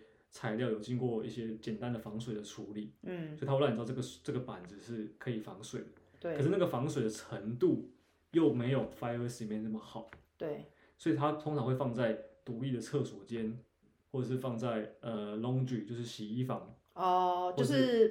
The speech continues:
Speaker 2: 不会有到浴室那么夸张的泼水。
Speaker 1: 对，就是、对，就是不，虽-，虽然有水，但它不是像浴室那种就是水喷的到处都是的。
Speaker 2: 哦，对，
Speaker 1: 对，
Speaker 2: 了解。
Speaker 1: 环境像厨房流理台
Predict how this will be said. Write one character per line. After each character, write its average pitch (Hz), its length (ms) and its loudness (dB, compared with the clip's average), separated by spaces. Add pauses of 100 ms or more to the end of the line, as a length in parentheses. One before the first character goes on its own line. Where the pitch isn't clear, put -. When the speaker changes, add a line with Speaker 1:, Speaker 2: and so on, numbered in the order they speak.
Speaker 2:
不 214 120 6
会 269 160 10
有 190 220 10
到 202 460 4
浴 226 160 4
室 214 240 0
那 202 80 0
么 180 120 -2
夸 180 180 0
张 175 140 -4
的 165 60 -4
泼 165 360 8
水。 165 220 2
Speaker 1:
对， - 60 0
就 214 100 8
是、 165 480 8
对， 131 240 6
就 170 100 4
是 196 80 2
不， - 420 -6
虽-， - 200 -2
虽 208 180 8
然 202 100 8
有 143 260 8
水， - 440 -2 (440)
但 175 120 -2
它 170 100 2
不 120 280 -4
是 135 220 0
像 127 220 0
浴 131 140 0
室 123 140 -4
那 117 120 0
种 110 100 0
就 104 80 -8
是 113 140 -4
水 - 360 -8 (100)
喷 127 180 0
的 117 60 -2
到 117 140 -2
处 113 100 -4
都 110 100 -6
是 110 220 -8
的。 - 80 -16 (240)
Speaker 2:
哦， 160 380 -2
对， 160 100 0
Speaker 1:
对， 117 80 2
Speaker 2:
了 135 140 0
解。 143 40 -4
Speaker 1:
环 113 220 0
境 131 140 2
像 135 200 2
厨 123 260 -6
房 127 200 -2
流 117 140 -2
理 117 80 -2
台 104 80 -12